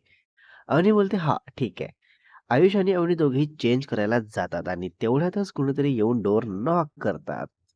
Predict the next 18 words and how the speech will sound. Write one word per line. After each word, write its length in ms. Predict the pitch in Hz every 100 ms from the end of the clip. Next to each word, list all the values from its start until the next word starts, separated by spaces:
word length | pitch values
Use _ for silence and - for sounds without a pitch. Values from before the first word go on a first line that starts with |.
| -
Oh 160 | 98 123 127 87
my 180 | 92 110 80
God. 260 | - 85 - _ - - - - _ -
आयुष 240 | 113 156
आणि 160 | 156 165
अवनी 200 | 151 156
दोघेही 300 | 131 107 127
घाबरून 380 | 117 95 95 104
जातात. 280 | 95 76 65 - - _ _ _ _ _ _ _ _ _ _ _ _
Next 440 | 98 101 120 127 -
part 240 | 147 131 131
is 200 | 135 -
coming 360 | 123 120 127
soon, 340 | 123 135 127 101
guys. 760 | 104 107 120 123 117 113 - -
Oh 180 | 101 120
my 240 | 123 117
God. 480 | 92 101 110 113 104